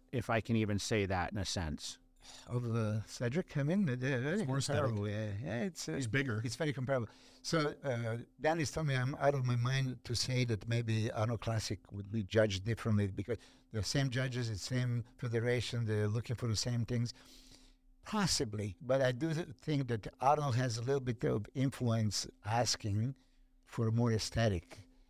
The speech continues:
Speaker 2: and that's how Cedric McMillan, you know, won.
Speaker 1: I, I, you know,
Speaker 2: You don't
Speaker 1: it's,
Speaker 2: think so?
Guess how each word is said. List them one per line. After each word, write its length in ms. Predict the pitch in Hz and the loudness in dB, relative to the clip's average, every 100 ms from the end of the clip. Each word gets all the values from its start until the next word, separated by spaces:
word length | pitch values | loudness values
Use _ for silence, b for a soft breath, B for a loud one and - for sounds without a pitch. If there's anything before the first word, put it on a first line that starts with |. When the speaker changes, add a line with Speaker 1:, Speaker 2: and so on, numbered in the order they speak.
| b - | b -4
Speaker 2:
and 300 | 110 110 110 110 | 0 2 2 2
that's 220 | 113 101 | 2 2
how 320 | 117 110 107 | 2 4 2
Cedric 360 | 98 - 98 104 | 2 0 0 0
McMillan, 840 | 95 87 127 123 123 120 117 120 120 b b - | -4 -6 -2 0 0 0 0 0 -4 b b -4
you 80 | 123 | 0
know, 440 | 117 113 117 113 - - | 2 4 4 2 -6 -8
won. 280 | 120 127 131 98 95 175 | -2 0 -2 -6 -12 -8
Speaker 1:
I, 40 | |
I, 20 | 160 | -8
you 200 | - 151 | -4 -4
know, 140 | 156 | 0
Speaker 2:
You 80 | 156 | 2
don't 80 | 175 | 2
Speaker 1:
it's, 60 | 190 | 0
Speaker 2:
think 120 | 180 | 0
so? 240 | 214 208 | -2 -4